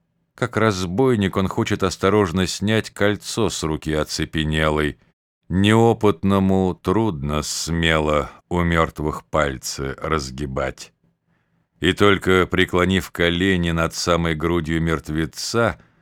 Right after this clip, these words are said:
увидел он, какие тени легли вдоль этого лица.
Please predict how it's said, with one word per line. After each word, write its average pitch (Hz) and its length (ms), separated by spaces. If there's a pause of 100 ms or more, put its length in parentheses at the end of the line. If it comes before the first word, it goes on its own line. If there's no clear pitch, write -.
(840)
увидел 110 600
он, 104 320 (460)
какие 92 800
тени 82 760 (360)
легли 95 640
вдоль 80 400
этого 71 380
лица. - 680